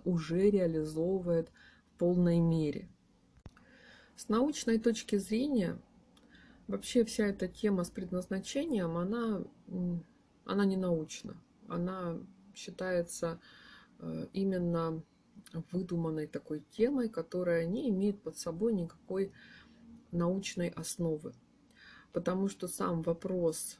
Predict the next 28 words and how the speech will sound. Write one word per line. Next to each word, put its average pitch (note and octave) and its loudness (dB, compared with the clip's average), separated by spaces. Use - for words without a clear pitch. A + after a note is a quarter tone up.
«зачем?», F#3+ 2
а E3 -4
предназначение — F#3 0
это, E3 -6
в F3+ -6
общем-то, E3 -4
вопрос, G#3+ 0
зачем A#3+ 0
я F#3+ 2
на E3 -2
этой F#3 0
земле, E3+ 0
зачем F#3 -2
я D#3+ 2
живу, E3 0
зачем E3+ -4
я E3 -2
пришёл E3 -6
в E3 -4
эту E3 -2
жизнь, A3+ -4
в E3+ -2
эту E3+ -2
реинкарнацию. F3 -2
Вот F3+ -2
этот F#3+ 0
вопрос C4 -2
«зачем?», G3+ 2